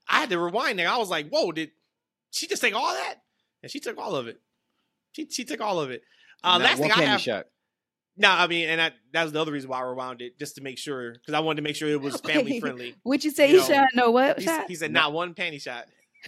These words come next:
Speaker 1: <laughs>
Speaker 3: <laughs> Dang.
Speaker 1: Uh, last thing I had on
Speaker 3: Oh, and I,
Speaker 1: SmackDown
Speaker 3: hold on, wait, and I talk about sweatpants.
Speaker 1: Well, yeah, I mean, but
Speaker 3: And,
Speaker 1: we
Speaker 3: and
Speaker 1: gotta
Speaker 3: he
Speaker 1: get back.
Speaker 3: said it, and you up here
Speaker 1: Hey, look.
Speaker 3: rewinding it to see if you see a panty shot.
Speaker 1: No,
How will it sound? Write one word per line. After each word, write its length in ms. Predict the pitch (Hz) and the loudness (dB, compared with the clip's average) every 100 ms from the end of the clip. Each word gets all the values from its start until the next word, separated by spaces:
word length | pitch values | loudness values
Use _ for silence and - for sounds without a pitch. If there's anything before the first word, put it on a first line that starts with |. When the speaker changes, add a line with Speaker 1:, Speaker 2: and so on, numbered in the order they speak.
| 640 605 _ - | -18 -18 _ -12
Speaker 1:
<laughs> 140 | 233 - - - 240 - 214 233 226 - - - | -12 -12 -14 -8 -8 -6 -6 -4 0 0 -2 -4
Speaker 3:
<laughs> 1200 | 226 202 226 - - - - - - - 196 185 | -2 -4 -4 -6 -4 -6 -6 -8 -8 -10 -12 -8
Dang. 500 | 190 180 - 185 359 466 359 320 285 247 220 _ - - | -6 -4 -6 -8 -4 -2 0 -2 -8 -14 -16 _ -8 0
Speaker 1:
Uh, 160 | 226 | 2
last 200 | 220 269 | 4 2
thing 100 | 277 | 2
I 100 | 220 | -4
had 160 | 247 220 | -2 -4
on 100 | 185 | 6
Speaker 3:
Oh, 160 | 466 466 | 8 10
and 100 | 415 | 10
I, 40 | |
Speaker 1:
SmackDown 40 | 403 | 8
Speaker 3:
hold 100 | 427 | 8
on, 60 | |
wait, 80 | 330 | 4
and 80 | 254 285 | 2 0
I 40 | |
talk 140 | 311 269 | 0 0
about 200 | 262 254 | 0 0
sweatpants. 500 | 277 240 185 156 - _ _ _ _ _ _ _ _ | -2 -4 -12 -14 -20 _ _ _ _ _ _ _ _
Speaker 1:
Well, 120 | 339 | -2
yeah, 220 | 359 185 - | 0 0 -2
I 40 | |
mean, 160 | 170 185 | -4 0
but 160 | 196 | 2
Speaker 3:
And, 120 | 285 233 | 2 4
Speaker 1:
we 60 | 277 | 4
Speaker 3:
and 40 | |
Speaker 1:
gotta 60 | 269 | 6
Speaker 3:
he 60 | 330 | 6
Speaker 1:
get 120 | 453 | 6
back. 80 | 311 | 6
Speaker 3:
said 200 | 294 269 | 8 8
it, 120 | 277 | 8
and 140 | 254 247 | 6 4
you 180 | 269 | 2
up 80 | 349 | 2
here 140 | 330 285 | 2 2
Speaker 1:
Hey, 100 | 226 | 4
look. 120 | 269 | 4
Speaker 3:
rewinding 300 | 320 311 277 | 4 4 0
it 80 | 269 | -2
to 80 | 254 | -2
see 160 | 339 | 0
if 80 | 339 | 2
you 80 | 294 | 2
see 160 | 277 254 | 2 2
a 40 | |
panty 300 | 285 247 240 | 2 0 0
shot. 280 | 247 220 202 | 4 6 4
Speaker 1:
No, 120 | 175 | 0